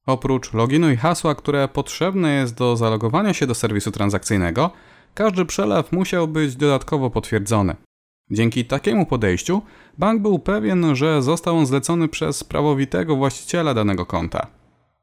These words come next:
Dawniej wystarczyło parę cyfr, które zostały zdrapane z odpowiedniego pola karty zdrapki.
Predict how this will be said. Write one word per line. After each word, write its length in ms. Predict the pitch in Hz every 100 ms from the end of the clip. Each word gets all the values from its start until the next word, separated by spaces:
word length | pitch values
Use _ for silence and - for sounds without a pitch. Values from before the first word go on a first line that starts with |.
| -
Dawniej 320 | 135 196 190
wystarczyło 440 | 180 175 - 185
parę 200 | 165 175
cyfr, 440 | - 226 202 139 120 - - -
które 300 | - 185 170
zostały 360 | 156 - 202 143
zdrapane 640 | 139 151 - 180 180 156
z 60 |
odpowiedniego 680 | 147 - 156 151 160 175 156
pola 380 | - 196 185 160
karty 340 | 151 127 127
zdrapki. 560 | 110 101 78 - -